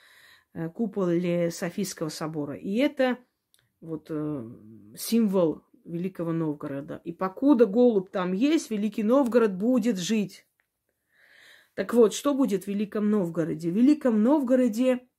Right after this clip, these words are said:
чиновничий аппарат так прогнил, что просто дальше некуда. И начнутся не, даже не аресты, даже убийство начнётся. Э, вот, э,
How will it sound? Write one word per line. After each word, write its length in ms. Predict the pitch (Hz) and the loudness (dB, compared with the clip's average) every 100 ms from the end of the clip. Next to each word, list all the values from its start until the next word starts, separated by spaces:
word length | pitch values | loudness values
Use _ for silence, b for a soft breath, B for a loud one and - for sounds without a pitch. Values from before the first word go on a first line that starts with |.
| _ _ b b b b b | _ _ b b b b b
чиновничий 760 | - 254 247 269 220 220 202 220 | -2 4 6 6 4 0 -2 -2
аппарат 520 | 180 185 196 180 - | -2 -2 -2 -2 -6
так 320 | - 233 190 _ | -6 -6 -6 _
прогнил, 720 | 185 175 180 208 285 320 277 _ | -6 -2 4 6 6 6 0 _
что 280 | - - 185 | -20 -18 -16
просто 560 | - 185 269 285 - 240 | -12 -4 -2 -4 -4 -8
дальше 760 | 165 185 233 254 - 240 226 - | -6 -4 -2 -4 -6 -4 -4 -4
некуда. 1040 | 175 170 175 156 - 160 156 151 151 - b b b b b b _ | -4 -2 0 0 -4 -12 -6 -6 -6 -10 b b b b b b _
И 160 | - 180 | -6 -2
начнутся 840 | 190 190 - 262 320 - 294 277 b b b _ - | 0 0 4 4 4 2 0 0 b b b _ -6
не, 380 | 185 240 240 | 0 0 -2
даже 340 | 170 214 214 233 | -4 0 0 2
не 220 | 220 220 | 2 2
аресты, 680 | 202 190 196 247 247 - 156 | 2 0 2 0 0 -4 -6
даже 260 | 151 196 233 | -4 -4 -4
убийство 560 | 214 170 233 269 220 | -4 -4 -4 -4 -4
начнётся. 720 | 196 190 185 - 170 156 - | -2 -2 -4 -4 -4 -4 -6
Э, 720 | 139 - - 147 151 151 151 151 | -8 -10 -18 -20 -12 -8 -6 -6
вот, 360 | 160 156 - - | -6 -8 -8 -12
э, 320 | 151 151 | -8 -8